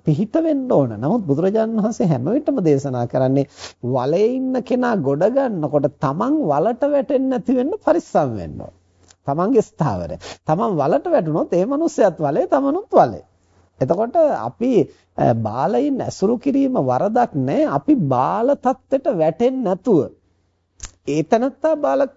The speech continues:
තත්ත්වෙන් ගොඩ ගන්න පුළුවන් නම් ඒක වරදක් නෙමෙයි. හැබැයි ඒ ගොඩ ගන්න කියලා ගිහිල්ලා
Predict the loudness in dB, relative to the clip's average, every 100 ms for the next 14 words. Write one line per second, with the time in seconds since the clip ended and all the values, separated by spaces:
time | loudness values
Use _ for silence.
0 | _ 0 0 -4 -2 0 0 0 -2 -2
1 | -2 -2 -2 -2 -2 0 0 0 0 -2
2 | -2 -2 -2 -8 -18 -20 _ 0 2 2
3 | 0 -4 -2 0 2 0 0 -2 0 0
4 | 2 2 2 0 -2